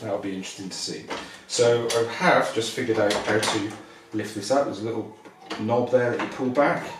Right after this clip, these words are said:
and there's another one there. But how can you do that at the same time? Ah, pull and twist.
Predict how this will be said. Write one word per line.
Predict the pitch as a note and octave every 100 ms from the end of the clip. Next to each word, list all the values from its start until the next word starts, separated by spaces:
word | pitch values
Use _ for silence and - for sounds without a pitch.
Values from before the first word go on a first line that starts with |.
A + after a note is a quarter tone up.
| - - - - -
and | G2+
there's | G2+ A2
another | C3 B2+
one | A#2+ B2+
there. | C3 C#3 C3+ - - - - - - - - - - - - - - - - B2
But | - -
how | - -
can | B2+
you | A2+
do | B2
that | A#2 A#2+ -
at | -
the | A2
same | C3+ B2+ B2
time? | - B2 A#2+ A#2 A#2 - - - - - - -
Ah, | - - - - - - - - - - -
pull | - C3+
and | B2+
twist. | - A2+ - - -